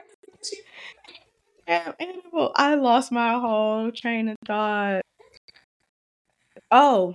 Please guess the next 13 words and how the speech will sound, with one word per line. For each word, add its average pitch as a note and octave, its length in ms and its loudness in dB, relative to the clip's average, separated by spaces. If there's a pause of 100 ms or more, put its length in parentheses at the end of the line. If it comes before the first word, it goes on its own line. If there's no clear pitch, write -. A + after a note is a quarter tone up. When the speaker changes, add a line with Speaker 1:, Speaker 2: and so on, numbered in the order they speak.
Speaker 2:
the G#3 140 -6
shit - 360 -4
is A3+ 180 -4
a F#3 60 -4
grind. F3 540 -4 (340)
Like, G3+ 200 2
whether B3 260 -2
you C4 200 -4
tryna G3+ 280 -2
go F#3 120 0
nine-to-five F3 760 -2 (220)
or, F3 520 -2 (520)
um, E3 640 0